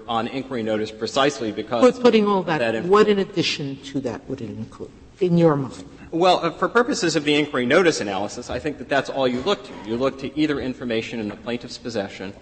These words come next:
Speaker 1: or information in the public domain. And once there is
Speaker 2: So you're,
Speaker 1: sufficient
Speaker 2: you're
Speaker 1: information
Speaker 2: conceding Amicai's point that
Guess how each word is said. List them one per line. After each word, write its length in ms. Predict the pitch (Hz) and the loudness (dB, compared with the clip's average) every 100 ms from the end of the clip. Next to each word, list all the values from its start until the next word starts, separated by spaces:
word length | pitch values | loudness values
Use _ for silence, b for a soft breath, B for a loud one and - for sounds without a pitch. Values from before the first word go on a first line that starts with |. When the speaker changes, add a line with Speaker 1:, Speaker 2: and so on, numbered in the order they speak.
| B B | B B
Speaker 1:
or 220 | 139 131 127 | 0 0 0
information 600 | 127 - 110 110 123 117 | -6 -4 -2 -2 -4 -8
in 100 | 110 | -8
the 80 | |
public 340 | 104 107 110 117 | -6 -4 -4 -4
domain. 360 | 151 202 170 | -4 -2 -2
And 120 | 107 143 | -2 -2
once 220 | 202 - | -2 -4
there 160 | 196 | -4
is 100 | 175 | -4
Speaker 2:
So 260 | - 147 226 | -4 4 6
you're, 260 | 202 202 190 | 8 6 6
Speaker 1:
sufficient 100 | 190 | 4
Speaker 2:
you're 120 | 190 | 2
Speaker 1:
information 180 | 226 185 | 2 -2
Speaker 2:
conceding 500 | - 240 226 202 170 | 0 0 2 2 2
Amicai's 560 | 156 160 160 139 127 | -2 -2 0 -2 -2
point 560 | - - 156 113 - - | -6 -2 -2 -2 -10 -4
that 140 | 143 | -6